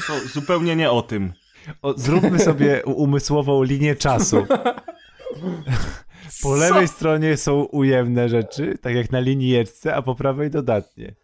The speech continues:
Speaker 2: Michał jest w zerze. Zakłada, że, zakłada,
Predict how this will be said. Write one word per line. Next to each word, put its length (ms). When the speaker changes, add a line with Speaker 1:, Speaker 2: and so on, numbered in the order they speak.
Speaker 2:
Michał 480
jest 180
w 100
zerze. 480
Zakłada, 720
że, 400
zakłada, 960